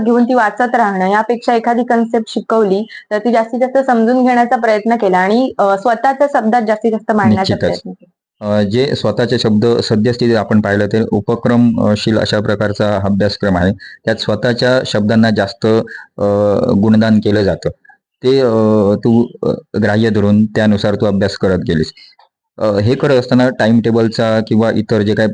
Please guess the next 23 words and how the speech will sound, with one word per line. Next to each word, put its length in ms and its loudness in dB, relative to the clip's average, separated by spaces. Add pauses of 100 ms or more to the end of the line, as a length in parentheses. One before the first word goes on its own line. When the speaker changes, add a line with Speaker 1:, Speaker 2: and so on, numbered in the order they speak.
(160)
Speaker 2:
पाठांतर 460 0
आहे 100 2
ह्याचा 240 0
विचार 300 0
न 180 4
करता 280 -2
तू, 200 0 (360)
अ, 40 -4 (340)
अभ्यास 300 0
करत 200 0
गेलीस. 300 0 (680)
अ, 60 -6
प्रत्येक 420 -2
विषयाकडे 720 0
येतोय 240 0
मी. 160 4 (100)
अ, 100 -2
मराठी, 640 2 (280)
अ, 480 0
जर 160 0 (140)
सोपा 320 -2
वाटायला 360 0
पाहिजे 260 0